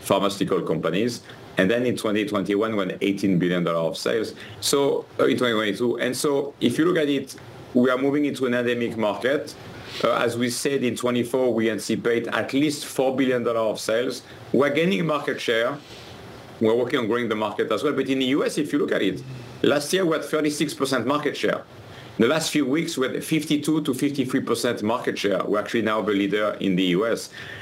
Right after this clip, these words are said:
And if you look, in twenty-four, we're launching R S V, which is a big opportunity. If you look at what Pfizer and G S K reported in Q three, the R S V market is around two X what analysts expected.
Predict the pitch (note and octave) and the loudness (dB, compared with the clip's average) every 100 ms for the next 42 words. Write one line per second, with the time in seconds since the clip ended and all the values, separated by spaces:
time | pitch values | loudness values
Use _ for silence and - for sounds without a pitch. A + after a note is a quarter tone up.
0 | - - C#3+ D3+ D3+ F3+ - - - D3 | -8 0 2 4 2 2 0 -2 0 0
1 | D3+ E3+ D3 E3 D#3 D3 C#3+ C3+ C#3+ A#2+ | 2 0 0 2 2 2 0 0 -2 0
2 | C3 C3+ C3 A2 A2+ D3+ - - - C3 | 0 0 0 0 0 -2 -8 -14 0 2
3 | B2+ B2 F#2+ D#3 D3+ D3+ D3 B2+ B2 B2+ | 4 2 2 2 2 2 0 -2 0 -2
4 | - G#2+ A2+ B2 - - - G#2+ G#2+ C#3+ | 0 2 0 -2 -12 -12 0 2 4 2
5 | C#3 A#2+ B2+ A#2+ A#2+ - - - A2+ A#2 | 2 0 0 -2 -2 -12 -8 2 2 4
6 | B2 B2 A2+ F#2 A2 G#2 A#2 G#2+ F#2 G2+ | 2 2 0 -2 -2 0 2 2 2 0
7 | G2 G#2 G2+ F2+ G2+ F#2 - G#2 G#2+ G2+ | 0 2 2 2 0 0 2 2 2 -2
8 | - - - A2 G#2+ A2+ A#2+ A#2+ A2+ A2 | -10 -18 -2 2 4 4 2 0 -2 -2
9 | C3+ B2 G#2+ G#2 G#2+ G2+ - D#3+ D#3+ B2+ | -2 -2 0 2 2 0 0 2 2 0
10 | B2 - - - - - - - G2+ A2 | -2 -6 -10 -12 -18 -18 -4 2 4 4
11 | A2 A2+ A2 A#2+ A#2 G#2+ - - F#2 - | 0 -2 0 0 0 -2 -2 0 0 2
12 | A2 C3 | 2 0